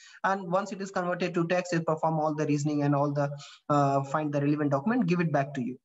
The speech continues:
So that is something which can be, uh, work. I mean, uh, so in fact, we have built a system for, uh, such system, uh, where basically you can get the music on demand based on your I V R, I V R system. So simply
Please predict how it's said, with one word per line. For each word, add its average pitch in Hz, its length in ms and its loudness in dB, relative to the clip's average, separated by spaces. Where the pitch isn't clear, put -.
So 170 140 0
that 185 200 2
is 220 80 -6
something 190 340 -4
which 170 200 -4
can 165 200 0
be, 170 280 2
uh, 143 520 2
work. 139 320 0
I 160 80 -2
mean, 160 320 0
uh, 139 380 2
so 180 140 0
in 180 160 0
fact, 208 200 0
we 185 80 2
have 175 120 2
built 165 160 4
a 170 40 2
system 165 400 0
for, 143 380 0
uh, 135 300 4
such 160 280 -2
system, 202 680 -2
uh, 147 240 4
where 165 240 2
basically 165 360 -2
you 165 120 4
can 160 260 0
get 175 280 0
the 180 80 0
music 165 380 2
on 156 140 2
demand 143 380 0
based 151 200 0
on 147 100 2
your 135 300 0
I 143 140 2
V 151 180 0
R, 139 100 2
I 143 100 0
V 147 140 4
R 143 40 2
system. 147 440 -2
So 156 160 0
simply 160 440 2